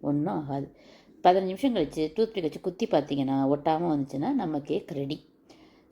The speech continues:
சூப்பரா இருக்கும் ஃப்ரெண்ட்ஸ். நம்ம ஏற்கனவே நெய் தடவி வச்சிருக்கோம் இல்லையா கப்புல? அதனால நீங்க கத்தியை வச்சு லைட்டா அப்படி ஓரங்கள்ல மட்டும் கட் பண்ணி விட்டீங்கன்னா போதும். கட் பண்றதுன்னா லிட்டரலா கட் பண்றது இல்ல.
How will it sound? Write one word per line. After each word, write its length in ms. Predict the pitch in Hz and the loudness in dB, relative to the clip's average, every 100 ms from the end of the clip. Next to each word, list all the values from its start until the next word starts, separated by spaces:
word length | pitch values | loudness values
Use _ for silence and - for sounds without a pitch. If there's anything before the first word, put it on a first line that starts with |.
| - | -4
சூப்பரா 420 | 226 - - 262 | -4 -2 2 6
இருக்கும் 240 | 247 190 175 | 6 4 0
ஃப்ரெண்ட்ஸ். 300 | 180 180 _ - | 0 -2 _ -6
நம்ம 260 | 160 165 | 0 2
ஏற்கனவே 320 | 160 175 202 190 | 4 2 0 0
நெய் 160 | 180 | 0
தடவி 260 | 190 185 170 | 2 4 2
வச்சிருக்கோம் 240 | 151 156 | 0 -2
இல்லையா 280 | 151 147 143 | 0 2 0
கப்புல? 360 | 139 143 170 156 | -2 2 2 2
அதனால 580 | 143 151 143 135 160 - - - | 0 0 0 0 -2 -6 -20 -6
நீங்க 220 | 180 170 | -2 0
கத்தியை 520 | 170 175 175 240 226 | 2 2 2 4 6
வச்சு 240 | 175 180 | 6 4
லைட்டா 320 | 196 175 185 - | 2 2 2 0
அப்படி 300 | 220 196 165 | 2 2 4
ஓரங்கள்ல 460 | 175 185 175 156 | 4 4 0 0
மட்டும் 280 | 151 147 220 | -2 -4 -4
கட் 180 | 165 - | -4 -4
பண்ணி 200 | 160 143 | -2 -2
விட்டீங்கன்னா 380 | 139 135 143 143 | -2 -2 -2 -2
போதும். 280 | 135 143 - - - - _ | -4 -6 -12 -20 -20 -20 _
கட் 240 | 196 190 - | 2 4 6
பண்றதுன்னா 400 | 254 214 196 240 - | 6 6 2 -2 -4
லிட்டரலா 400 | 185 180 - 214 | -4 -2 2 2
கட் 160 | 214 180 | 2 -2
பண்றது 240 | 180 170 151 | -2 -2 0
இல்ல. 280 | 147 202 | 2 2